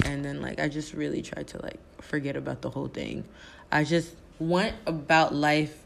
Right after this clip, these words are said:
as usual. And this was, like, two days before my birthday. And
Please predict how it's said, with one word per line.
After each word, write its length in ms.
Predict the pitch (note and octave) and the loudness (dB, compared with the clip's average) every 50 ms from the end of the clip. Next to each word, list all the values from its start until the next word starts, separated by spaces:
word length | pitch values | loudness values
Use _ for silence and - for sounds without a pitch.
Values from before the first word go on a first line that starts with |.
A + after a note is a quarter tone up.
| - - | -2 2
as 240 | D#3+ D#3+ D3+ C#3+ | 2 2 2 2
usual. 420 | D#3 F3+ G#3+ G#3+ F3+ E3+ D#3 D3 C#3+ | 0 -2 -2 0 0 2 2 0 0
And 460 | - - E3+ F3 F3 E3 - - - | -2 -2 -2 -2 -2 -4 -6 -6 -4
this 180 | - C4 C#4+ - | -2 -2 0 0
was, 160 | G4+ G4 G4 | 0 2 4
like, 400 | - F3 D3+ D3 C#3+ - - - | 6 6 6 4 2 -4 -8 -10
two 220 | - - E3+ E3+ | -4 -2 0 2
days 200 | D#3 D3+ D3+ D3 | 4 4 2 2
before 260 | C#3+ C#3 B2 D3 D3 | 0 -2 -4 -4 -4
my 140 | C#3 C#3 C3+ | -4 -4 -4
birthday. 560 | B2 C3 C3+ C3+ B2+ C3 C3+ C3+ C3+ C3 B2+ B2+ - - - - - - - - - - - - - - | -4 -4 -6 -6 -6 -6 -6 -6 -6 -8 -8 -12 -16 -20 -20 -20 -20 -20 -20 -20 -20 -20 -20 -20 -8 -2
And 480 | - E3 E3 D#3 D#3 D3+ D3 D3+ D3 | 0 2 4 4 4 2 0 -2 -4